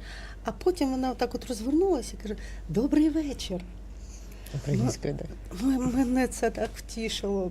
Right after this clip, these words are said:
Speaker 1: прям до, до, до сліз такої вдячності. Я думаю, ну, ну все, Запоріжжя не, воно не, не, не зламне, воно вже переможне,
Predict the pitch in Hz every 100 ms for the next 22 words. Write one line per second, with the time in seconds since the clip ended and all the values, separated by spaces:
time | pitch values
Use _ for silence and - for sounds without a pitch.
0 | 180 220 226 214 190 208 175 220 196 175
1 | 226 226 240 254 262 - - 202 190 196
2 | 180 - 175 175 202 202 190 214 220 247
3 | 247 262 - 185 180 196 226 320 320 285
4 | 277 277 - - - 247 277 277 254 226
5 | 240 - 214 240 247 240 233 233 233 220
6 | 165 170 175 214 240 233 240 247 247 277
7 | 269 185